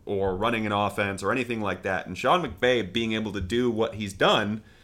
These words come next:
has been remarkable because he's had that big type of rise where he called the offense and, and, uh,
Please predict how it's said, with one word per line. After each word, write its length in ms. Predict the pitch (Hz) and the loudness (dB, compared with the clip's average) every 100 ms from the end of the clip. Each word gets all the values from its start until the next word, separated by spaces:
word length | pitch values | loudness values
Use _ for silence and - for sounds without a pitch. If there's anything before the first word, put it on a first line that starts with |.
| - - | -20 2
has 200 | 113 110 | 4 6
been 440 | 123 117 110 107 - | 4 4 2 -4 -2
remarkable 580 | 117 151 226 - - - | 4 6 4 0 -6 -8
because 560 | 95 123 104 95 - - - - - | -4 0 2 0 -6 -8 -20 -20 -10
he's 500 | 110 117 107 - - - | -4 -2 -2 -4 -6 -2
had 480 | 107 104 98 - 95 | 2 2 0 -4 0
that 460 | 104 - - 95 | 0 0 -10 -2
big 200 | 117 113 | -2 -2
type 240 | 107 117 110 | 0 0 0
of 120 | 95 | 0
rise 460 | 104 104 104 104 | 2 2 2 0
where 380 | 98 101 98 98 | 0 2 2 2
he 200 | 95 98 | 0 -4
called 360 | - 117 117 104 | 0 4 4 4
the 100 | 104 | 0
offense 600 | 101 101 104 101 101 - | 2 0 0 -2 -2 -6
and, 180 | 95 95 - - - | -6 -8 -16 -20 -14
and, 300 | - 95 95 | -6 -4 -2
uh, 340 | 95 95 95 | 0 0 0